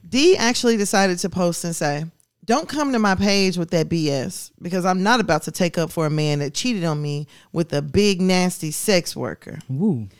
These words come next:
Speaker 1: They both knew exactly what they was doing. Y'all men gonna learn what's done in the dark will come into the light. I'm just tired of always being attached to mess that don't involve me. I work, be a mother, and go home. I repeat in that exact same order.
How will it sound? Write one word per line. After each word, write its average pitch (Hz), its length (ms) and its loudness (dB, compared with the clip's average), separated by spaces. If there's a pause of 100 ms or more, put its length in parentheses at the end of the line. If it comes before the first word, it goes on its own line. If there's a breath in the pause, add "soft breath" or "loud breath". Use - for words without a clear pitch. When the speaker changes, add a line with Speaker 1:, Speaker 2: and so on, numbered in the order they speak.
(200 soft breath)
Speaker 1:
They 208 160 4
both 214 360 6
knew 180 120 4
exactly 160 400 0
what 147 180 -2
they 156 140 0
was 147 160 -4
doing. 143 400 -2 (460 soft breath)
Y'all 202 240 4
men 240 340 6
gonna 208 240 4
learn 220 320 2
what's 175 200 2
done 185 200 2
in 202 100 2
the 190 60 0
dark 190 380 2
will 202 280 4
come 233 300 2
into 240 220 -2
the 233 80 -2
light. 233 380 2 (840)
I'm 247 160 2
just 208 180 -2
tired 180 220 4
of 160 100 0
always 160 360 2
being 156 180 0
attached 151 440 -2
to 151 60 -2
mess 156 300 2
that 139 160 -2
don't 147 160 0
involve 143 440 0
me. - 260 -8 (340 soft breath)
I 156 140 2
work, 190 460 0
be 180 140 2
a 160 60 4
mother, 190 440 2
and 160 180 0
go 175 200 2
home. 160 380 -2 (460)
I 208 100 2
repeat 190 400 -2
in 160 60 0
that 156 160 0
exact 151 380 0
same 170 240 0
order. 123 360 -6